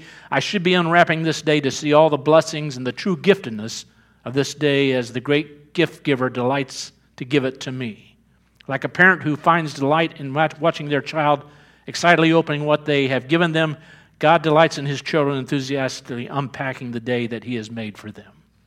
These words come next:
And the second thing I get from the psalmist Hallel is that we should be proactive in two ways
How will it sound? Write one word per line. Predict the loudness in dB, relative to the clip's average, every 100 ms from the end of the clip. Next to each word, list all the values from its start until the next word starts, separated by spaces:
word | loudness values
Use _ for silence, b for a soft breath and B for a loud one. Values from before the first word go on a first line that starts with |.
| _ _ _ _ _ _ b b b b
And | -2 0
the |
second | 4 4 4 2
thing | 2 4
I | 4
get | 2 0
from | -4
the | -6
psalmist | 0 0 0 -2 0
Hallel | 4 8 8 6 4
is | 6 6 6
that | 4 4
we | 4 4
should | 2 -2
be | 0 -2
proactive | 4 4 6 4 2 2 -6 -12 -14 -8
in | -6 -4
two | -2 0
ways | 4 2 2 -4 -6 -10